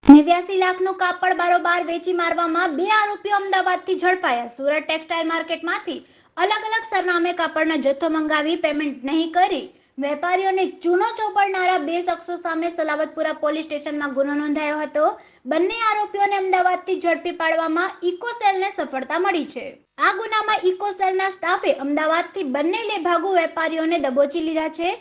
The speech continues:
પકડાયેલ આરોપીમાં કિરીટ નારાયણ ચુડાસમા, મુરલીધર પરેશરામ જગવાની.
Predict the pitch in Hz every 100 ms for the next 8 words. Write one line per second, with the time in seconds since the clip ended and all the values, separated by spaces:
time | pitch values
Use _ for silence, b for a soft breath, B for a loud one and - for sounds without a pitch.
0 | B B 294 294 302 311 311 302 311 302
1 | 311 311 339 349 - 370 466 415 403 370
2 | 370 392 359 294 285 294 370 277 - -
3 | - 311 392 453 440 453 453 370 370 370
4 | 370 370 415 320 311 285 339 370 269